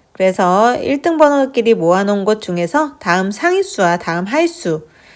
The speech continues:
여기서 또 중복된 숫자들 볼게요. 칠 번이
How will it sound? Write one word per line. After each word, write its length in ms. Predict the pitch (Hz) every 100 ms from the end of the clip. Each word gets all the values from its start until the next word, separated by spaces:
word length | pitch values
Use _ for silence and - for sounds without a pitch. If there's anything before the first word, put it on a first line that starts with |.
| _ -
여기서 360 | 185 226 285
또 140 | 285 269
중복된 600 | 196 180 196 - 208 208
숫자들 680 | - - 247 170 170 208 220
볼게요. 640 | 165 156 170 175 247 330 - _ _ _
칠 260 | - 349 349
번이 800 | 349 320 269 247 269 349 359